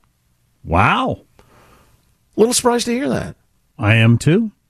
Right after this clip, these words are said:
Speaker 1: That's a pretty
Speaker 2: That
Speaker 1: good
Speaker 2: is
Speaker 1: lo-, pretty good laundry list of accomplishments too.
Speaker 2: And a, and a forceful case made. Yeah. I, I would have assumed that she was just an automatic, uh, Trump supporter type, but anyway,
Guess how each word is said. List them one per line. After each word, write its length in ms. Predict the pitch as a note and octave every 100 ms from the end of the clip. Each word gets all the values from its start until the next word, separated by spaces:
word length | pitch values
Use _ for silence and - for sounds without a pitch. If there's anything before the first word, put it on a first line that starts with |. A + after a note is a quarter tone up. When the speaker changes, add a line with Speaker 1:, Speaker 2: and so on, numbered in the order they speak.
| _
Speaker 1:
That's 240 | G#2+ D#3+
a 40 | C#3
pretty 180 | D3+ D3
Speaker 2:
That 80 |
Speaker 1:
good 80 | D3
Speaker 2:
is 100 | C3
Speaker 1:
lo-, 200 | D3 C#3+
pretty 220 | - E3+
good 140 | D#3 C#3
laundry 480 | C3 D#3+ F3 D#3+ D3
list 260 | F3 -
of 80 | C3+
accomplishments 680 | C3 D#3+ G#3 A#2+ - F2+ -
too. 240 | D#3+ A#2+ - _ _ _ _ _
Speaker 2:
And 140 | B2+ C3
a, 140 | A#2+
and 140 | C#3 C3
a 20 |
forceful 500 | - D3+ D3 - D3
case 320 | C#3+ D3 -
made. 460 | C#3+ E3+ C3 D#2+ - _ _ -
Yeah. 340 | D#3 C#3+ G2+ - _ _ _ _ _ -
I, 140 | C3+
I 160 | E3 F#3
would 200 | F#3 E3+
have 100 | C3
assumed 400 | A2 - C3 A#2
that 100 | G#2
she 160 | -
was 140 | G2+ F#2
just 240 | G2 -
an 80 | F2+
automatic, 640 | F2+ E2+ E2 D#2+ D#2+ -
uh, 220 | - - -
Trump 220 | - A2+
supporter 440 | - D#2+ - B1+ D#2
type, 260 | - - -
but 200 | - - - _ _ _ _
anyway, 240 | - B3+